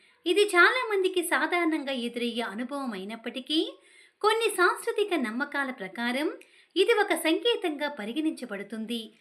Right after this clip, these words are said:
ముఖ్యంగా స్త్రీల ఎడమ కన్ను అదరడం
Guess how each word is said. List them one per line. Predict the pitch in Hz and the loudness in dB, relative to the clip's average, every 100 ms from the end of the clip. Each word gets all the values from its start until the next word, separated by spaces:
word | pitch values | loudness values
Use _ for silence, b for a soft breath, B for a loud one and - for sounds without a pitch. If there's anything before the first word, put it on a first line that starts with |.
| b b - | b b -2
ముఖ్యంగా | 302 330 330 302 277 | 0 4 4 4 0
స్త్రీల | - 269 302 | -2 -2 -2
ఎడమ | 277 233 226 269 | 0 0 -2 -4
కన్ను | 262 247 240 | -4 -2 -2
అదరడం | 254 196 202 233 233 285 | -2 -6 -4 -4 -2 -2